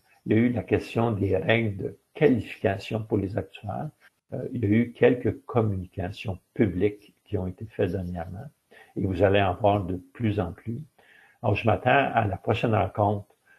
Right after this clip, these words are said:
du conseil d'administration qu'on approuve complètement, là, ces nouvelles, euh, règles de qualification-là, qui, en gros, vont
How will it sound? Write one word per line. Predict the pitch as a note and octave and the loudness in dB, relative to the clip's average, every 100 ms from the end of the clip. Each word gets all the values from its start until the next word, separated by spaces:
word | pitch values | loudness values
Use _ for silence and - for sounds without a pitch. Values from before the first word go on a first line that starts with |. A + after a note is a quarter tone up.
| _ _ | _ _
du | A2 G2+ G2 | -10 -6 -2
conseil | G#2+ - A#2+ | -2 2 2
d'administration | G2 F#2+ F#2 F#2 - - F#2 - G#2+ G#2+ A2+ | 2 0 -2 -6 -8 -8 -8 -8 -4 -4 -4
qu'on | - G#2 | -4 2
approuve | A2 A2 - A2+ F2+ - | 2 2 4 2 2 -2
complètement, | - A2 G#2+ - A2 A#2 | -2 -2 -2 -8 -6 -4
là, | A2 F#2+ A2 _ _ _ _ _ | -4 -6 -10 _ _ _ _ _
ces | - G#2+ | -4 -2
nouvelles, | G2 F#2 G#2+ G#2+ G2+ | 2 4 6 6 2
euh, | - A2 - | -6 -12 0
règles | A#2+ A#2 G2 | 4 4 2
de | |
qualification-là, | G2+ - F#2+ F2+ - F#2+ F#2+ - G#2 F#2 G2+ B2+ | -4 -2 -2 -2 -8 -10 -10 -10 -12 -10 -12 -14
qui, | - C3 | 0 2
en | C3 B2+ G#2+ | 4 4 4
gros, | - G#2 D#3 - - - - _ | 4 4 4 -6 -20 -20 -20 _
vont | - F2+ G2+ G2 G2 F#2+ | -12 -2 2 2 0 -2